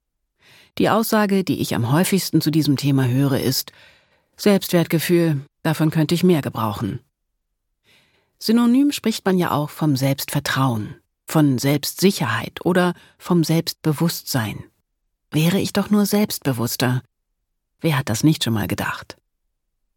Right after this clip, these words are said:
Persönlich finde ich den Begriff Selbstwertgefühl am treffendsten, weil am Ende das Gefühl steht,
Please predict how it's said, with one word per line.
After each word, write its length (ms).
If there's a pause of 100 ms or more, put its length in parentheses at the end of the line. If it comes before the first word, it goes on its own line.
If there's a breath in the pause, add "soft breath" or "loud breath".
Persönlich 640
finde 240
ich 380
den 160
Begriff 400
Selbstwertgefühl 1000
am 160
treffendsten, 840 (600 soft breath)
weil 220
am 120
Ende 360
das 220
Gefühl 420
steht, 460